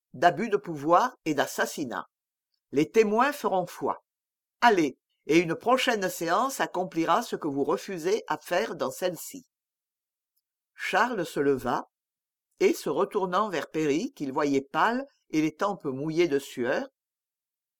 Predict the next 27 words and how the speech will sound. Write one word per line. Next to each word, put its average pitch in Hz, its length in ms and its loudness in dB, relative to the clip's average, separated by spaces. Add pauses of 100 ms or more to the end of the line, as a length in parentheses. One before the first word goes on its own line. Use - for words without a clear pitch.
(160)
Eh 202 120 12
bien, 202 320 4
mon 175 180 -2
cher - 280 -4
Perry, 185 500 4 (100)
lui 151 180 -4
dit-il, 147 460 -2 (340)
qu'as-tu 247 300 2
donc, 190 320 2 (380)
et 214 160 4
qui 277 180 0
peut 294 160 0
t'agiter 202 500 0
ainsi ? » « 165 540 -2 (1400)
Oh, 220 300 8
sire, 170 520 0 (260)
dit 160 160 -4
Perry, 170 500 2 (260)
les 156 140 0
larmes 180 400 0
aux 170 120 -2
yeux 180 380 0
et 160 80 -4
d'une 156 200 -4
voix 147 180 -2
suppliante, 139 840 -6 (320)
sire, 202 500 0